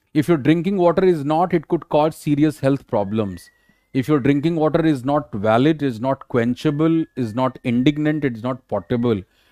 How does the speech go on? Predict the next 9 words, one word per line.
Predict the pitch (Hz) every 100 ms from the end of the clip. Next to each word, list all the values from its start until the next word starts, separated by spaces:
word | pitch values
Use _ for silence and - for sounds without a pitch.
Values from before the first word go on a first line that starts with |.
| _ -
I | 131
think | 165 165
it's | 160 143
pretty | 139 131 170
easy। | 160 139 165 196 _ _ _ _
पानी | 120 127 156 165
कैसा | 147 131 170
होता | 156 135 127
है? | 104